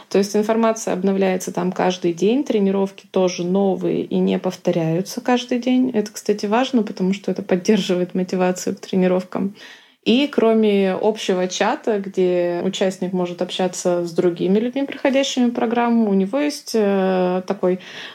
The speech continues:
уголок, э, общения с куратором отдельный, где собираются все его дневники питания, если человек настроен работать с питанием, где куратор анализирует эти дневники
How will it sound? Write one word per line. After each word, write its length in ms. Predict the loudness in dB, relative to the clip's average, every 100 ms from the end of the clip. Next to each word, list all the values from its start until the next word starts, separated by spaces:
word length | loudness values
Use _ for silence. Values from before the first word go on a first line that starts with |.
| _ 0
уголок, 560 | 2 4 4 2 0 -2
э, 40 |
общения 600 | 0 0 -2 0 0 0
с 60 | -2
куратором 760 | -2 0 0 -2 -6 -6 -8 -8
отдельный, 760 | -2 -2 2 0 2 -2 -4 -6 _
где 400 | -2 0 2 2
собираются 720 | 2 -2 0 0 0 0 -4
все 260 | -6 0 0
его 140 | 2
дневники 500 | 0 0 0 -2 -2
питания, 600 | -6 -6 -2 0 2 2 0
если 220 | -2 -6
человек 360 | -2 0 0
настроен 500 | -2 -4 -2 0 2
работать 420 | 0 -2 -2 -4 -6
с 60 |
питанием, 540 | -8 -4 -2 -2 -2 -4
где 240 | 0 0
куратор 460 | 2 0 0 2 2
анализирует 760 | 2 2 0 2 2 4 2
эти 180 | 0 -2
дневники 640 | 0 2 2 0 0 -4